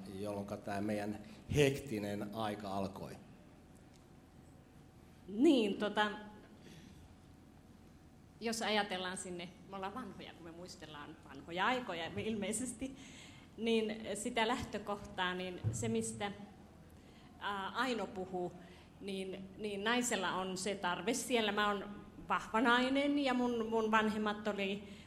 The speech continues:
Speaker 2: oli yrittäjiä ja meillä, meille painotettiin suorituksia ja saavutuksia. Mutta siellä jokaisen naisen sisällä Jumala on luonut sen kaipuun olla prinsessa ja olla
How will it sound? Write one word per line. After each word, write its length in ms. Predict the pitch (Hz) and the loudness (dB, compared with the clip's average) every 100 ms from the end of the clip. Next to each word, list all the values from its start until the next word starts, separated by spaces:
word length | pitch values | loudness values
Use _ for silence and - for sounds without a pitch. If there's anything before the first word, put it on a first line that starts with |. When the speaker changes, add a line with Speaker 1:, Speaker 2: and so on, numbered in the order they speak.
| - | -2
Speaker 2:
oli 240 | 196 185 | -2 4
yrittäjiä 800 | 262 277 269 269 254 247 247 233 | 4 6 4 4 4 6 4 2
ja 80 | 226 | 2
meillä, 340 | 220 214 196 190 | 2 4 2 2
meille 240 | 214 208 | 0 2
painotettiin 1040 | 202 196 185 180 175 165 - 180 165 165 165 | 2 2 2 0 -4 -8 -10 -8 -6 -6 -8
suorituksia 800 | - 170 170 170 175 - 175 165 | -6 -6 -6 -10 -14 -12 -6 -4
ja 120 | 190 | -4
saavutuksia. 920 | - 220 208 196 190 - - 190 175 - - - | 0 0 0 -4 -8 -8 -6 -4 -6 -8 -14 -8
Mutta 200 | 226 233 | -2 0
siellä 260 | 233 254 254 | 4 6 6
jokaisen 800 | 277 320 254 220 214 202 190 196 - - | 6 6 6 8 4 2 0 -2 -8 0
naisen 380 | 208 202 202 180 | 4 4 2 -2
sisällä 360 | 185 185 170 | -2 -2 0
Jumala 400 | 175 196 175 165 | -2 0 0 -2
on 160 | 165 170 | -2 -2
luonut 300 | 165 165 170 | -4 -4 -6
sen 300 | - 156 156 - - - | -8 -8 -10 -14 -20 -4
kaipuun 680 | - 180 175 175 175 170 170 - - - - - - - | 0 2 2 -2 -4 -4 -4 -8 -14 -18 -18 -18 -10 2
olla 460 | 208 202 180 170 - - - - - - - - - - - - - | 4 6 6 4 2 -6 -16 -18 -18 -18 -18 -20 -20 -20 -20 -20 0
prinsessa 720 | 214 180 180 - 214 - 254 262 - - - - | 0 2 0 0 0 2 0 0 -8 -14 -18 -4
ja 140 | 208 - | 0 4
olla 420 | 208 208 214 | 4 6 6